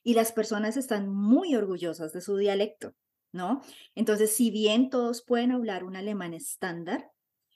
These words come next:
eh, ellos se sienten orgullosos de su identidad cultural y hablan solo dialecto. Entonces, yo llegué acá y yo decía, "Yo perdí esa platica <laughs> en la Escuela de Idiomas de Colombia,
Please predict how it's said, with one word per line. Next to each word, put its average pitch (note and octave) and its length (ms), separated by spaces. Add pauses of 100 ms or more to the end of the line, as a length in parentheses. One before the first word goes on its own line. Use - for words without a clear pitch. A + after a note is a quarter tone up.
(480)
eh, F3 520 (260)
ellos G3+ 200
se A#3 100
sienten G3+ 360
orgullosos G3 500
de G#3 100
su A3+ 140
identidad G3+ 420
cultural F#3+ 680 (120)
y F3 160
hablan D#3 320
solo F#3 280
dialecto. F#3 580
Entonces, F#3 360
yo G3+ 120
llegué G#3 240
acá A3 580
y G3+ 80
yo G3 100
decía, F#3 440 (1000)
"Yo G3 180
perdí F3+ 280
esa A#3 200
platica A3 560
<laughs> B3 600
en A#3+ 100
la G3 60
Escuela G3+ 380
de F#3 100
Idiomas G3 460
de G#3+ 120
Colombia, A#3 680